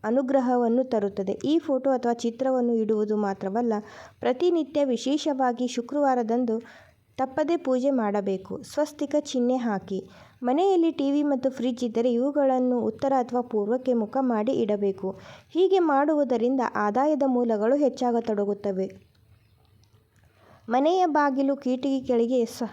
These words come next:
ಸಾಸಿವೆ ಎಣ್ಣೆಯನ್ನು ಹಚ್ಚಿ ಮತ್ತು ಅವುಗಳ ಮೇಲೆ ಸ್ವಸ್ತಿಕ ಚಿಹ್ನೆಯನ್ನು ಚಿತ್ರಿಸಿ. ಇದು ನಿಮಗೆ ಶುಭ ಪ್ರಯೋಜನಗಳನ್ನು ತರುತ್ತದೆ. ಹೀಗೆ ಮಾಡುವುದರಿಂದ ಲಕ್ಷ್ಮೀ ದೇವಿಯು ಪ್ರಸನ್ನಳಾಗುತ್ತಾಳೆ. ಮನೆಯ ಮುಂದೆ ಕೂಡ ಇಡ-, ಇರಬಾರದು.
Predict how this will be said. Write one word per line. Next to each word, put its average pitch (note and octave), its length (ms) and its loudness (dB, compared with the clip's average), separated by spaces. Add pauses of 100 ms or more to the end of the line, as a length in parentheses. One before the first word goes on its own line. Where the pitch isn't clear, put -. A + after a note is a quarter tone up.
(200)
ಸಾಸಿವೆ C#4+ 460 0
ಎಣ್ಣೆಯನ್ನು B3 500 2
ಹಚ್ಚಿ A3 400 -2
ಮತ್ತು G#3 300 -2 (500)
ಅವುಗಳ E4 380 4
ಮೇಲೆ C4+ 300 2
ಸ್ವಸ್ತಿಕ C4 500 -4
ಚಿಹ್ನೆಯನ್ನು B3+ 640 0
ಚಿತ್ರಿಸಿ. G#3+ 540 -4 (420)
ಇದು D4+ 160 0
ನಿಮಗೆ D4+ 340 2
ಶುಭ C4 320 -2
ಪ್ರಯೋಜನಗಳನ್ನು B3+ 920 2
ತರುತ್ತದೆ. G3 500 -2
ಹೀಗೆ D#4+ 400 2
ಮಾಡುವುದರಿಂದ C4+ 800 2
ಲಕ್ಷ್ಮೀ A3 400 0
ದೇವಿಯು A#3+ 440 2 (380)
ಪ್ರಸನ್ನಳಾಗುತ್ತಾಳೆ. A3+ 1160 0 (600)
ಮನೆಯ D#4 300 2
ಮುಂದೆ F4 340 4
ಕೂಡ C#4 240 0 (160)
ಇಡ-, A3+ 320 0
ಇರಬಾರದು. G#3 680 0